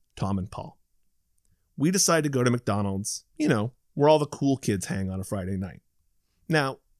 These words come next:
I might say we're hanging out in a McDonald's, but I would never say we're hanging out with McDonald's.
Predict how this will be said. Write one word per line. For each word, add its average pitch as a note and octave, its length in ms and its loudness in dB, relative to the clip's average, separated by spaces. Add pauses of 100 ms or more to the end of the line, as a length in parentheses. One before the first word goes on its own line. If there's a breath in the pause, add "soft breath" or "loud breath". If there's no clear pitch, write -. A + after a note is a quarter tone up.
(180)
I D#3+ 200 2
might F#3 280 0
say B2+ 240 2
we're A#2 140 -2
hanging A2+ 260 0
out G#2 220 -4 (360)
in E3+ 340 6 (100)
a C3 60 0
McDonald's, G2 680 -4 (400)
but G3 100 -2
I A#3 80 4
would A#3 120 0
never F#3+ 220 2
say C#3+ 180 2
we're A#2+ 120 2
hanging A2+ 260 2
out G2+ 180 -2 (340)
with C3 300 2
McDonald's. F2+ 720 -8